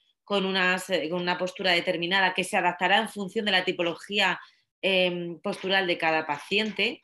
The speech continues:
también hay que decirlo. De, cuando subimos a ese, en ese, en este lado redondo,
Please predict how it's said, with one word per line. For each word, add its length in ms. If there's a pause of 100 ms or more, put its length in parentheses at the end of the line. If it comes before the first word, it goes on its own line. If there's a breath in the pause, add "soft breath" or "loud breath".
también 400
hay 80
que 100
decirlo. 560 (1200 loud breath)
De, 220
cuando 240
subimos 420
a 60
ese, 420
en 140
ese, 280
en 120
este 180
lado 240
redondo, 560